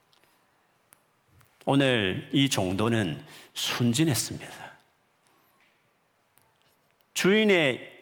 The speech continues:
이 좋은 밭에는 좋은 씨를 뿌렸으니까 절대로 나쁜 것이 일어나면 안 된다. 어떻게 이런 일이 일어날 수 있습니까? 도대체 이유가 뭡니까?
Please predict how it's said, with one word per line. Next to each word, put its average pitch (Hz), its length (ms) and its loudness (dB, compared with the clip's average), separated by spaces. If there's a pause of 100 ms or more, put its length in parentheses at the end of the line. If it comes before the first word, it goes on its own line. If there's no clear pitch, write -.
이 160 240 2
좋은 113 360 0
밭에는 98 680 -2
좋은 117 240 0
씨를 139 280 0
뿌렸으니까 139 800 -6 (460)
절대로 202 400 0
나쁜 139 300 2
것이 151 220 0
일어나면 127 360 2
안 107 180 -2
된다. 165 760 0 (480)
어떻게 214 360 -2
이런 185 260 4
일이 151 120 2
일어날 123 220 2
수 - 160 -6
있습니까? 104 760 -2 (520)
도대체 185 400 0
이유가 151 340 0
뭡니까? 101 720 -4